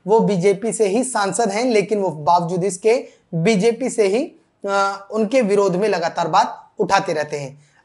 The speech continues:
अब आप कहेंगे ये मैं ऐसा क्यों कह रहा हूं, तो मेरे पास कुछ आंकड़े हैं, ये ग्राफिक्स प्लेट के जरिए इनको देखिए और समझिए। साल दो हज़ार तेरह में जब वरुण गांधी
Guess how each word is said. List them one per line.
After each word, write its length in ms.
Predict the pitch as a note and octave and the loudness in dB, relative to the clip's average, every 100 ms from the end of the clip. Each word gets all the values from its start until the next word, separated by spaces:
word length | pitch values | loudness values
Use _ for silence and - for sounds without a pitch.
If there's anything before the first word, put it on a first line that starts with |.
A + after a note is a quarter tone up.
| - | 0
अब 80 | G#3+ | 4
आप 180 | A#3 A#3 | 4 2
कहेंगे 260 | A#3 B3+ | 0 2
ये 240 | A3 G3+ B3 | 0 2 2
मैं 120 | B3 | 2
ऐसा 220 | A#3 A#3 | 0 -2
क्यों 220 | A#3 A#3+ | -2 -4
कह 160 | A3 A3 | 0 2
रहा 140 | G#3+ | 2
हूं, 120 | A#3 | 0
तो 140 | B3+ B3+ | 0 -2
मेरे 200 | A3 G#3+ | 0 2
पास 220 | G#3 G3 | 0 -2
कुछ 220 | G3 - - F#3 | -4 -6 -4 0
आंकड़े 380 | F3 F3 A3+ | 0 2 0
हैं, 240 | G#3+ B3+ - _ _ F3 | 0 -4 -8 _ _ -2
ये 220 | G3 D#4 | 2 2
ग्राफिक्स 480 | C4 A3+ G#3 G3+ - | 2 0 0 -8 -8
प्लेट 240 | F#3 F3 | -6 -4
के 100 | F3 | -4
जरिए 420 | D#3+ F3 B3 D4+ _ _ _ - | -4 -2 -4 -6 _ _ _ -2
इनको 260 | A#3+ A#3 B3+ | 0 2 4
देखिए 400 | A#3 A3+ C#4 - - | 2 2 -6 -6 -6
और 120 | G3 | -6
समझिए। 520 | F3+ F3 D#3+ D3+ A#2+ - _ - | -4 -4 -6 -8 -12 -16 _ -8
साल 340 | - A3+ C#4 | 0 4 4
दो 200 | C#4+ C4+ | 4 4
हज़ार 280 | G#3+ G3+ G#3+ | 4 2 0
तेरह 320 | - G3+ G#3+ | 0 0 2
में 180 | A3 C#4 | 0 -2
जब 160 | A3+ F#3 | -2 0
वरुण 260 | G3 G3 | -2 -2
गांधी 360 | F#3+ G#3 G#3+ | -4 0 -2